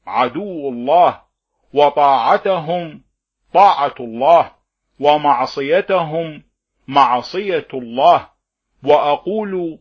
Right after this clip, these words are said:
إن المعراج حق، والمساءلة في القبر حق،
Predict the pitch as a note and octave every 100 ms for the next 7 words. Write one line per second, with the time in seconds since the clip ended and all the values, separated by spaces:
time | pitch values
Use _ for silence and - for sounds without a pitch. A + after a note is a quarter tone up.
0 | _ _ _ _ _ - D#3+ E3+ D#3+ D#3
1 | D3+ D3+ D3 C#3 C3 C3+ D#3+ G3 F3+ D#3
2 | D#3+ D3 C3+ - - F3+ F3+ - - -
3 | - _ _ _ _ _ _ _ _ C3
4 | D3+ D3+ C3+ - C#3+ C#3+ - D3 C#3+ C#3
5 | E3 G3+ F3 E3+ D#3+ D3+ C3+ - C#3 B2
6 | - E3+ F3+ F3+ D#3+ D#3 C3+ - - -
7 | F#3+ - _